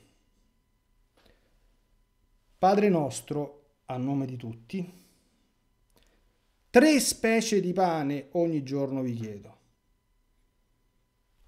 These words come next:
Tre specie di pane. Il pane della tua volontà. Quindi la prima cosa che chiediamo al Padre nostro,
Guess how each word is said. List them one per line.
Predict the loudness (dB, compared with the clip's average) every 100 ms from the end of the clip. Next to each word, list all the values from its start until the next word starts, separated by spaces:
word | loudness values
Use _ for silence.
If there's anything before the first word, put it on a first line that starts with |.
| _ _ _
Tre | -2 -2
specie | -2 -6 -6
di | -8
pane. | -10 -16 -20 _ _ _ _ _ _ _ _ _ _ _ _ _ _ _ _ _ _ 0
Il | 2 4
pane | 4 6 6 6 6 6 2 -14 _ _ _ _ _ _ _
della | 2 6 8
tua | 8 10 10
volontà. | 8 4 4 4 4 0 -10 -20 -20 _ _ _ _ -20 -20 _ _ _ _ _ _ _ _ _ _ _ _ _ _ _ -8
Quindi | -6 -4
la | -2
prima | 0 0
cosa | -2 -4 -6 -8
che | -8
chiediamo | -4 -2 -2
al | -2
Padre | -2 -2
nostro, | -4 -10 -16 -14 -14 -14 -20